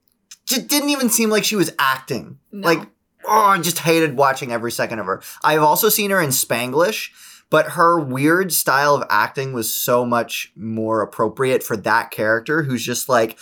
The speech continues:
Speaker 1: a white mom who doesn't really know what she's doing and is, like,
Speaker 2: Mm-hmm.
Speaker 1: not self-aware at all. That's, th-, I felt like that just oozed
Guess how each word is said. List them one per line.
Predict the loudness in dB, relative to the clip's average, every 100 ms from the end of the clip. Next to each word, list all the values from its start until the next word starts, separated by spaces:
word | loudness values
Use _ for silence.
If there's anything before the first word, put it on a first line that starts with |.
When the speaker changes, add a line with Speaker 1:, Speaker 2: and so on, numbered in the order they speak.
| -20 -6
Speaker 1:
a | 0
white | 2 2 2 2
mom | 0 4 4 4 0
who | -4 -6
doesn't | -4 -2 -2 -4
really | -2 2 2 2
know | 0 -4 -4 0 0
what | 0 -4
she's | -6 -8 -10
doing | -8 -6 -4 -6 -6
and | -8 -8 -6 -4
is, | -2
like, | -2 -4
Speaker 2:
Mm-hmm. | -10 -12 -2
Speaker 1:
not | 2 2 2
self-aware | 0 2 2 0 0 2 4
at | 2 0 -2
all. | -2 0 -2 -4 -10 _ _
That's, | -2 0 0 -4 -6 -8 _ _
th-, | -6 -2
I | -2
felt | 0 0 2
like | 2 2
that | 0 -2
just | -4 -8 -10
oozed | -2 0 0 0 -6